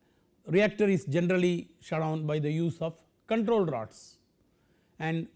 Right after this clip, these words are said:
heat removal is basically through providing a coolant which can remove the heat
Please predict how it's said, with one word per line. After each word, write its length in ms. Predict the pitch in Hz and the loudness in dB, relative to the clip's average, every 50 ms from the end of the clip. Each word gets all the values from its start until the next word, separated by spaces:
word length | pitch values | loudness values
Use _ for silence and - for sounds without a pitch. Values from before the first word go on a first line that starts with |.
| _ _ _ _ _ | _ _ _ _ _
heat 420 | - 117 202 233 240 190 - - - | 0 4 6 6 6 4 0 -4 -2
removal 360 | 175 170 185 185 180 180 175 | 2 4 4 4 4 4 4
is 300 | 170 170 156 - - - _ _ _ _ _ _ _ _ _ _ _ _ _ - - - 151 | 2 2 0 -2 -8 -20 _ _ _ _ _ _ _ _ _ _ _ _ _ -16 -8 -2 2
basically 800 | 160 226 254 240 - 240 185 - 165 147 143 139 135 139 131 - _ _ _ - | 4 4 4 4 2 0 0 0 -2 -2 -2 -2 -4 -4 -6 -8 _ _ _ 0
through 320 | - 180 170 156 151 - - - _ _ _ - | 2 4 4 4 2 -2 -6 -14 _ _ _ -2
providing 600 | 180 190 196 208 220 220 202 190 185 202 220 240 - _ _ - - 190 | 0 2 4 4 4 4 4 4 2 0 -6 -10 -14 _ _ -10 -6 -4
a 80 | 185 | -4
coolant 460 | - - 226 247 240 196 156 139 135 - - _ _ _ | 0 2 4 6 6 6 4 2 -2 -6 -10 _ _ _
which 360 | - 175 190 226 - - - - | -4 0 0 0 0 -2 -6 -6
can 300 | - 156 147 147 165 - - _ _ _ _ _ _ _ _ _ _ _ _ _ - - | -4 -2 -2 -2 -4 -8 -12 _ _ _ _ _ _ _ _ _ _ _ _ _ -8 0
remove 360 | 175 170 202 226 247 247 202 | 2 4 6 6 6 4 4
the 80 | 190 160 | 4 4
heat 340 | 151 165 165 156 - - | 2 2 0 -2 -4 -8